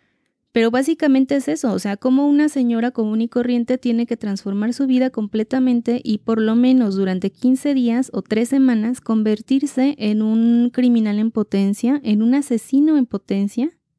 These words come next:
y sacar fuerzas de donde no las tiene te digo, mentir a todo mundo porque dentro de, o sea, de, del,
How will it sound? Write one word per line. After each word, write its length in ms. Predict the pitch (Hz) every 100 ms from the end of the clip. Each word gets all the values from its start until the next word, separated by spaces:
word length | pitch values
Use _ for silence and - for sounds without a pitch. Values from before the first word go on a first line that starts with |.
| _ _ _ _
y 180 | - 226
sacar 360 | 220 233 240 247
fuerzas 440 | 262 269 269 285
de 120 | 269
donde 240 | 220 196 196
no 120 | 214
las 220 | 240 277
tiene 420 | - 269 247 254 - _ _ _ _ -
te 80 |
digo, 220 | 226 254 233
mentir 360 | 202 202 254
a 80 | 285
todo 240 | 294 269
mundo 380 | 262 233 233 294
porque 260 | 208 196 208
dentro 320 | 214 233 311
de, 200 | 320 240
o 80 | 208
sea, 300 | 233 226 - _ _ _ -
de, 300 | 208 220 208
del, 1000 | 202 208 202 202 202 202 196 202 -